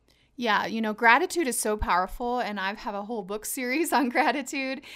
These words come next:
But we're, like, like C J said, we're gonna be devoting an episode in a couple weeks to gratitude, because really, gratitude,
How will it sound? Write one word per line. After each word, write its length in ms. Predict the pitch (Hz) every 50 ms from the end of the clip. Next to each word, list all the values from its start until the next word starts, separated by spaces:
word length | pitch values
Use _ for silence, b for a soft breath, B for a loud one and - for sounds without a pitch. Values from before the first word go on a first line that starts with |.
| B -
But 460 | 254 247 240 233 233 226 226 - -
we're, 180 | 233 269 269 269 -
like, 260 | - 254 247 240 - _ _ _
like 140 | 269 277 277
C 160 | - - 302
J 160 | 240 254 247 247
said, 260 | 247 - 233 214 208
we're 100 | 226 247
gonna 160 | 277 277 269
be 520 | 254 247 233 226 220 214 208 196 175 - - - _
devoting 600 | - 208 202 220 226 220 214 220 208 202 196 185 - - _ _ _ _
an 240 | 202 202 202 202 185
episode 760 | - 202 - 214 208 - - 208 196 190 190 190 190 185 - -
in 100 | - 196
a 60 | 196
couple 280 | 202 - 220 202 214 202 190
weeks 340 | 196 185 180 - - -
to 160 | - - 240 226
gratitude, 840 | - 202 220 190 208 277 339 339 240 - - - - - - 190
because 540 | 202 226 220 - 240 247 226 226 220 220 B B B B B B -
really, 720 | 240 269 339 381 415 427 403 220 208 202 196 190 - - -
gratitude, 920 | - 226 247 262 285 320 349 349 320 247 - - 233 214 196 190 190